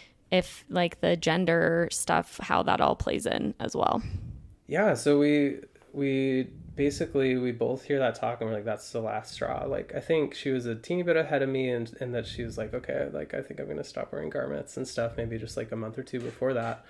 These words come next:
Speaker 1: Mm.
Speaker 2: Um, and then we were both like, "Okay, that's, that's it. Like, we're totally done." And then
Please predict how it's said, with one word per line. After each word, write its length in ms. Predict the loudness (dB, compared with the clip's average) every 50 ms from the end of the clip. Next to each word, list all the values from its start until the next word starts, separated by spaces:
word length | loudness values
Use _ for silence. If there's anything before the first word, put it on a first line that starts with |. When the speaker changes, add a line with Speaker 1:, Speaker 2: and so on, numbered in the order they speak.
| -2 2
Speaker 1:
Mm. 460 | 4 4 6 6 4 2 0 0 0
Speaker 2:
Um, 640 | 2 2 4 4 2 2 0 0 -2 -4 -6 -10 -18 _ _ _ _ -10 -6
and 180 | -4 -2 0
then 260 | 0 0 0 0 -2
we 80 | -2 -2
were 60 | -2
both 240 | -2 -4 -6 -4 -6
like, 160 | -8 -6 -6
"Okay, 220 | -8 -6 -6 -6 -4
that's, 260 | -4 -6 -8 -10 -8
that's 280 | -6 -6 -6 -4 -4
it. 200 | -6 -6 -6 -6 -8 -10
Like, 160 | -12 -10 -8
we're 140 | -10 -10 -10
totally 420 | -12 -14 -12 -10 -8 -8 -8 -8
done." 320 | -6 -6 -4 -4 -6 -6 -10 -14 -14 -8
And 140 | -6 -4 -2
then 280 | -2 -4 -4 -6 -10